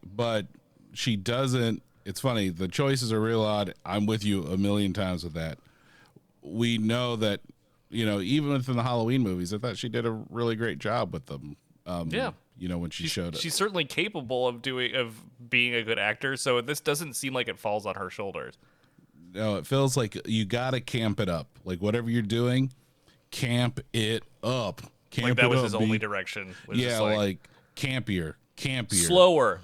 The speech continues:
Speaker 2: more stilted.
Speaker 1: Yeah.
Speaker 2: Act like you've never <laughs> acted before in your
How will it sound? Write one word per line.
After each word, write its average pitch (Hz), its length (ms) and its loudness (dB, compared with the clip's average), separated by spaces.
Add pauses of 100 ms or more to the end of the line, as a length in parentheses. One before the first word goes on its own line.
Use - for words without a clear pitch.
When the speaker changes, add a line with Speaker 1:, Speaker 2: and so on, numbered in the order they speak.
Speaker 2:
more 165 240 4
stilted. 139 880 0 (480)
Speaker 1:
Yeah. 104 120 2
Speaker 2:
Act 175 280 4
like 170 360 4
you've 147 160 -6
never 185 300 8
<laughs> - 0 -
acted 170 340 0
before 165 380 4
in 254 220 4
your - 260 -2